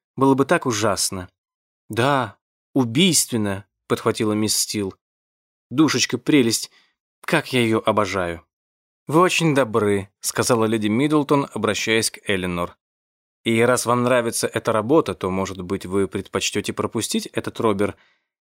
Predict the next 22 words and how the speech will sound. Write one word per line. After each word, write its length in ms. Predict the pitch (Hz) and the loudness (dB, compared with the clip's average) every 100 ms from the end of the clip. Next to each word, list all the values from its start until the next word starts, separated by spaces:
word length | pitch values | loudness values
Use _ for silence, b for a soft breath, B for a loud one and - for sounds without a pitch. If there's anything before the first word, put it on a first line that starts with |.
| _ | _
или 220 | 151 151 | 4 4
всё 160 | - 165 | 6 4
же 100 | 143 | 6
возьмёте 380 | 151 139 127 - | 4 4 2 2
карту, 320 | 131 139 135 | 0 0 0
положившись 600 | 120 110 107 113 117 - | 2 2 2 -2 -2 0
на 80 | 110 | -2
судьбу?» 480 | - 95 85 82 - _ _ _ _ _ _ _ _ - | -2 -6 -6 -6 -8 _ _ _ _ _ _ _ _ -4
Эленор 460 | 196 208 196 190 | 0 2 2 2
поспешила 560 | - 165 - 165 175 175 | 0 -4 -2 -2 2 2
воспользоваться 880 | 165 160 - 190 135 104 98 - 98 | 2 -2 0 0 0 -2 -4 -6 -4
первым 400 | 127 135 151 135 | -2 0 -2 -4
из 200 | 110 107 | -4 -4
этих 220 | 110 - | -6 -6
предложений, 800 | 127 117 135 135 101 76 71 _ _ _ _ - | -4 -2 -2 0 -2 -4 -14 _ _ _ _ -10
и 80 | |
таким 340 | 104 107 107 104 | -8 -6 -2 -2
образом, 480 | 135 95 80 82 78 b b b | -2 -4 -6 -8 -10 b b b
с 140 | - | -6
помощью 400 | 147 143 131 139 | -2 -2 -2 -4
вежливой 560 | 113 175 165 165 147 - | -2 -2 0 -2 -4 -2
уловки, 600 | 123 143 156 - 95 82 | -2 0 0 -4 -10 -12